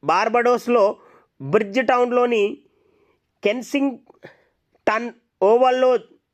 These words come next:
జూన్ ఇరవై తొమ్మిదిన, బార్బడోస్లో బ్రిడ్జ్ టౌన్లోని కెన్సింగ్టన్ ఓవల్లో జూన్ ఇరవై తొమ్మిదిన జరిగిన ఐసీటీ, ఐసీసీ టీ ట్వంటీ వరల్డ్ కప్ ఫైనల్లో భారత్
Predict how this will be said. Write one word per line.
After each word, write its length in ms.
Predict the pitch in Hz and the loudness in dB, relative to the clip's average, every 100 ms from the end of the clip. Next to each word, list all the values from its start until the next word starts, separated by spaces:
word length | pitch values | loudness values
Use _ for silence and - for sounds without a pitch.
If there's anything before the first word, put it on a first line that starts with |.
| _ | _
జూన్ 420 | 147 196 269 269 | -2 2 4 4
ఇరవై 340 | 208 214 233 240 | 0 0 2 0
తొమ్మిదిన, 540 | 185 208 214 175 120 - _ _ _ _ _ | -2 0 0 0 -4 -8 _ _ _ _ _
బార్బడోస్లో 760 | 156 180 226 240 240 233 240 247 | 0 2 0 0 0 0 2 2
బ్రిడ్జ్ 340 | 180 180 220 | 0 0 0
టౌన్లోని 480 | 220 226 226 233 226 | 2 0 0 2 0
కెన్సింగ్టన్ 680 | 170 185 196 240 226 226 233 165 | 0 -4 -2 -6 -2 -2 -2 -2
ఓవల్లో 540 | 170 214 226 233 226 - _ | 2 4 4 2 0 -2 _
జూన్ 240 | 151 214 226 | 4 4 6
ఇరవై 220 | 214 226 | 2 2
తొమ్మిదిన 400 | 226 226 226 220 | 2 0 2 2
జరిగిన 480 | 190 196 220 185 170 - - - - | 0 0 0 0 -2 -10 -20 -16 -4
ఐసీటీ, 840 | 151 233 226 262 262 247 262 220 _ - - _ 156 | -2 -2 -4 -4 -2 -2 -2 -4 _ -20 -20 _ -4
ఐసీసీ 640 | 214 220 269 240 269 196 | -4 -4 -4 -2 0 0
టీ 280 | 170 226 247 | 0 -2 0
ట్వంటీ 340 | 254 254 247 | 0 0 0
వరల్డ్ 420 | 202 202 233 226 | 2 2 0 0
కప్ 140 | 240 - | -2 0
ఫైనల్లో 580 | 202 220 233 220 190 - - - _ - | -2 0 2 2 2 -2 -20 -20 _ -18
భారత్ 560 | 131 165 202 247 240 | -4 0 2 0 -2